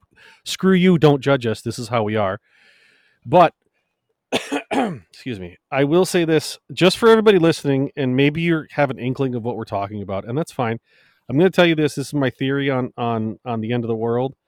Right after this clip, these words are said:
Definitely set yourself up like it was going to be a zombie apocalypse, right? Um, so, like, Germans should definitely, those ones out in the rural s-, eh, rural sidescapes or whatever, they should not have big fires. They should definitely keep,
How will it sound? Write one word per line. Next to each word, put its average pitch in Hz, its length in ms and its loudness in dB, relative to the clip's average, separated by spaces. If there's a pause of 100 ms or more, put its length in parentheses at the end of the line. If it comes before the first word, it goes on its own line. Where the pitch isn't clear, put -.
(680)
Definitely 185 800 -2 (180)
set - 260 -6
yourself 151 360 -2
up 143 260 -2
like 123 320 -2
it 127 100 -6
was 120 200 -4
going 120 300 -2
to 113 80 -12
be 110 160 -6
a 110 60 -4
zombie 104 340 -6
apocalypse, 90 760 -12 (460)
right? 123 300 -6 (560)
Um, 110 520 -2 (680)
so, - 160 -2
like, 131 220 0
Germans 170 640 0 (100)
should - 260 -10
definitely, 151 440 0
those 139 200 2
ones 139 240 0
out 143 140 4
in 135 80 -6
the 123 60 -6
rural 127 280 -2
s-, - 240 -10
eh, 143 100 -12 (140)
rural 135 460 -4 (100)
sidescapes 135 920 -4
or 147 40 -4
whatever, 139 440 -4 (580)
they 127 100 -2
should 139 200 0
not 143 160 4
have 139 160 0
big 135 180 -2
fires. 123 400 -4
They 123 80 -6
should 113 180 -8
definitely 120 400 -6
keep, - 280 -10